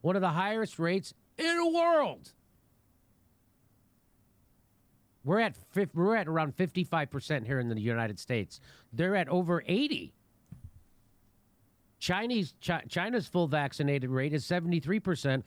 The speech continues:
while the European Union and U S have fully vaccinated sixty-five percent, and fi-, I was right, fifty-five percent of their populations, respectively. So, and they're having a huge outbreak in Singapore.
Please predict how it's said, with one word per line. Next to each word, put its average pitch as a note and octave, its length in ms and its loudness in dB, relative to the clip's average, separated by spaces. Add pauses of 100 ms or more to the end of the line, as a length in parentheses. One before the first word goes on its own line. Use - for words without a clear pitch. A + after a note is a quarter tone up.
(220)
while D#3+ 220 0
the D#3 100 0
European F#3 560 2
Union G3 300 2
and D3 140 -2
U F3+ 180 2
S F3+ 120 -2
have D3 200 0
fully F#3+ 240 4
vaccinated D#3 580 0
sixty-five F3+ 560 -2
percent, D#3 320 0 (200)
and E3 180 2
fi-, G#3 160 0
I E3+ 80 0
was F3 160 0
right, E3 180 0
fifty-five C#3 500 -2
percent B2 280 -2
of A2 80 -2
their G#2+ 120 0
populations, G2+ 720 -4
respectively. D#2 600 -6 (2750)
So, D3+ 500 -2 (880)
and C#3 160 0
they're D#3 80 2
having D3 300 0
a E3+ 40 0
huge D3+ 300 0
outbreak A#3 440 0
in A3 100 0
Singapore. D#3 640 0